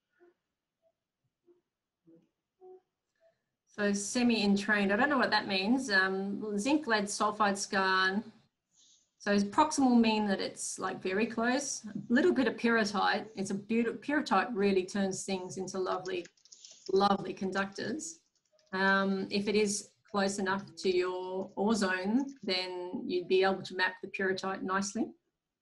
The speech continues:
Downhole magnetics can be a f-, um, quite effective for mapping, getting sort of information about where your magnetite is. So if you think the magnetite is associated with your mineralisation, then that be, could quite, could be quite useful.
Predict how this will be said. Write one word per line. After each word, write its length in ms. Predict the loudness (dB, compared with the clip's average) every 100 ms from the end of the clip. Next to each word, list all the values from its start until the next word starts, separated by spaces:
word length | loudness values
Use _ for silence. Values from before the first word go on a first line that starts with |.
| _ _ 2
Downhole 360 | 6 8 8
magnetics 520 | 6 4 4 2 -2 -4
can 200 | -2 2
be 140 | 0
a 40 |
f-, 220 | -2 -8 _
um, 280 | -6 -6 -6 -2
quite 200 | 0 0
effective 480 | -4 -10 -4 -4 -4 -8
for 480 | -4 -2 -2 -4 -2
mapping, 800 | -2 -2 -4 -4 -6 -6 -8 -8 -4
getting 260 | -4 -4 -6
sort 160 | -6
of 60 | -4
information 480 | -4 -2 -4 -4 -4
about 180 | -4
where 140 | -2 -2
your 180 | -2 -4
magnetite 480 | -8 -10 -6 -6
is. 380 | -6 -8 -10 -18 _ -10
So 120 | -6
if 140 | -6 -8
you 100 | -6
think 180 | -4
the 40 | -4
magnetite 460 | -4 -6 -4 -2
is 140 | -2 -4
associated 480 | -6 -4 -4 -4 -4
with 120 | -4 -4
your 140 | -4
mineralisation, 720 | -4 -4 -4 -4 -6 -6 -6
then 100 | -4
that 160 | -6 -6
be, 100 | -10 -10 _ -8
could 200 | -8 0
quite, 220 | 0 0 -6 _ _ _ _ _ -2
could 100 | 0
be 120 | 0
quite 280 | 2 0 2
useful. 540 | -2 -2 -4 -4